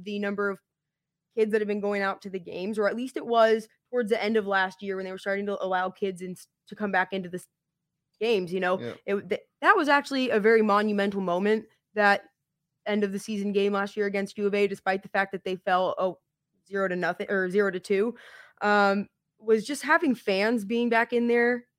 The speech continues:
Speaker 1: and being surrounded by other people. So, you know, I think that they can feel that there's some momentum growing behind them. People haven't had a chance to watch them for a minute. Look at them, what they're doing now. Uh, they're getting better. And you know what? They would love the support. And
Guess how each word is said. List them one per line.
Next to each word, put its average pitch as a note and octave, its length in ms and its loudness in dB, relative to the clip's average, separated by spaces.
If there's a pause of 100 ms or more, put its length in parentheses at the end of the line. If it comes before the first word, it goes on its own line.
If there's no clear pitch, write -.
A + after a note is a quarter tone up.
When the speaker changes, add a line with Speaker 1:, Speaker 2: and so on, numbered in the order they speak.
(100)
Speaker 1:
and G3 440 0 (300)
being A#3+ 220 0
surrounded G#3 420 2
by G3 140 2
other F#3+ 240 -2
people. - 460 -8 (280)
So, A#3 400 4
you A#3+ 120 0
know, A3+ 300 4
I A3+ 120 4
think G#4 220 0
that A3 140 0
they G#3+ 160 4
can C4+ 180 0
feel C4 260 0
that B3+ 120 -6
there's C4 200 -4
some B3+ 340 0 (120)
momentum A#3+ 560 2
growing A#3 280 2
behind A3+ 360 0
them. A#3 220 0 (260)
People B3 200 0
haven't A#3+ 240 2
had A#3 120 0
a A#3 60 -6
chance A#3 240 -2
to A#3 80 -2
watch A3 220 4
them A3+ 120 -2
for A3+ 140 2
a A3+ 40 2
minute. A3 340 2
Look G3+ 140 -2
at A#3 100 -6
them, G#3+ 280 -2
what G3+ 200 -2
they're G#3 100 4
doing G#3 300 0
now. G3+ 360 2 (320)
Uh, G3 200 4
they're G3+ 160 2
getting G#3+ 340 4
better. G#3 320 6
And A#3 220 0
you A#3+ 60 0
know B3+ 60 4
what? C4 140 0
They C4 120 0
would C4+ 280 -6
love G#3 320 4
the A#3 160 -6
support. A3 680 -2
And G3+ 320 -4